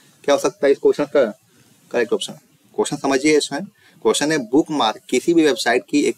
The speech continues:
कड़ी है जिसे उपयोगकर्ता भविष्य में उपयोग के लिए सहेज सकता है। बताइए आप सभी बच्चे। तो मेरे प्यारे बच्चों, इस question का जो right option होगा आपका हो जाएगा true। तो जिस बच्चे ने भी true बताया, उनका बिल्कुल सही जवाब है। अगला प्रश्न है, you have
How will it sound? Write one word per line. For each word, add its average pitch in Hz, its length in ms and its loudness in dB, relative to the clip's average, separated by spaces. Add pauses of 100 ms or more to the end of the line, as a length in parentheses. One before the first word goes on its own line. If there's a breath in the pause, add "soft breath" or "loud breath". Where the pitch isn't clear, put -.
कड़ी 110 240 2
है 104 220 -2
जिसे 135 220 0
उपयोगकर्ता 151 760 -2
भविष्य 123 540 -2
में 101 120 -6
उपयोग 123 460 -2
के 123 80 -2
लिए 113 200 -2
सहेज 110 400 -4
सकता 90 300 -8
है। 104 100 -6
बताइए - 460 -4
आप 135 80 -2
सभी 139 160 -2
बच्चे। 131 460 -6 (1080 soft breath)
तो 131 60 -8
मेरे 143 160 2
प्यारे 170 220 0
बच्चों, 160 260 0
इस 143 120 -2
question 120 280 -6
का 120 100 -4
जो 104 160 -2
right 113 200 -2
option 131 200 -6
होगा 120 180 -4
आपका 110 200 -6
हो 101 40 0
जाएगा 98 180 -2
true। - 340 -8
तो 110 60 -4
जिस 123 160 0
बच्चे 147 200 0
ने 151 100 -2
भी 151 80 0
true 120 260 -2
बताया, 139 280 -2
उनका 110 280 -8
बिल्कुल 120 360 -4
सही 147 180 0
जवाब 143 240 -4
है। 156 80 -10 (220)
अगला 143 140 2
प्रश्न 156 320 -2
है, 170 100 -6 (440 loud breath)
you 170 140 4
have 156 260 0